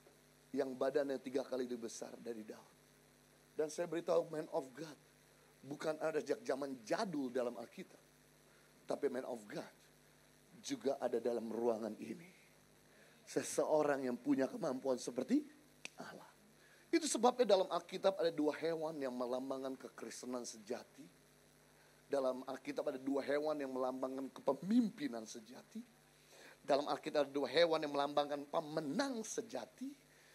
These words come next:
Yang pertama adalah eagle, yang kedua adalah lion. Eagle adalah raja dari jenis burung di udara.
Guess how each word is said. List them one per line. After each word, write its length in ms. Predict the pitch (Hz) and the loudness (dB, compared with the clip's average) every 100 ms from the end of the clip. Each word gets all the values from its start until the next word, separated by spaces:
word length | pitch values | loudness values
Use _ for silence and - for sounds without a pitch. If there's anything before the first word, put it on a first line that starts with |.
| - | -8
Yang 240 | 139 139 143 | -2 -2 -2
pertama 400 | - 156 156 143 | 0 2 2 2
adalah 240 | 131 131 - - | 4 2 0 -4
eagle, 480 | 220 - 117 135 - - - - | -4 0 -2 -4 -12 -20 -20 -6
yang 240 | 135 127 120 | 0 0 0
kedua 480 | - 127 131 120 - | -6 -2 0 0 0
adalah 480 | 113 110 123 110 | -4 -4 -4 -6
lion. 160 | 107 - - - - - - - | -10 -16 -20 -20 -20 -20 -20 4
Eagle 560 | 294 185 147 131 - - | 4 6 4 2 -2 -4
adalah 320 | 135 127 123 | -2 0 0
raja 240 | 131 147 143 | 0 2 2
dari 160 | 131 | 2
jenis 640 | 117 123 113 131 156 - 120 | 0 -2 0 -2 -2 -6 -6
burung 240 | 131 131 | -4 -2
di 80 | 131 | -4
udara. 480 | 120 113 110 135 | -4 -4 -6 -8